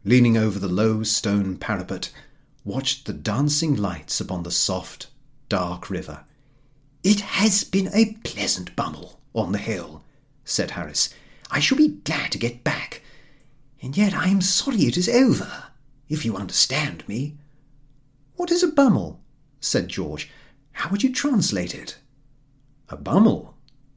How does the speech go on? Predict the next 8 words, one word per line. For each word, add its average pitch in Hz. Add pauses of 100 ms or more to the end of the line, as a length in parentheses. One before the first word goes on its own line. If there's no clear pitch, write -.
I 85
explained, 82 (640)
"I 165
should 202
describe 151 (120)
as 135
a 139
journey, 104